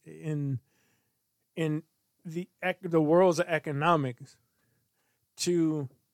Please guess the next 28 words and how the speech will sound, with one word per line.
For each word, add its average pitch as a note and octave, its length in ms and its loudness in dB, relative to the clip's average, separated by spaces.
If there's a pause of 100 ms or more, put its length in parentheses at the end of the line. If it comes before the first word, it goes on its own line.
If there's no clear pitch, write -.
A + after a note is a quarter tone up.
(180)
inform F3+ 760 2 (800)
Mister E3 300 0
Kliavkoff F3 960 2 (380)
when D3 180 0
they F3+ 180 4
sat F3+ 380 2
down F3 260 2
at D#3+ 200 -2
the D3 100 -6
table D#3+ 580 2 (520)
with E3 260 2
E F3 180 6
S D3+ 200 4
P E3+ 240 2
N F3 380 2 (920)
that E3+ 200 2
negotiations G#3+ 1000 4
should - 300 -2
start G#3+ 460 6
at E3 320 2
fifty - 500 0
million E3+ 640 4
dollars D#3 560 -2
a D3+ 80 0
year C#3+ 340 0
for C#3+ 220 -4
the F3+ 140 -2
Pac-twelve. - 800 -4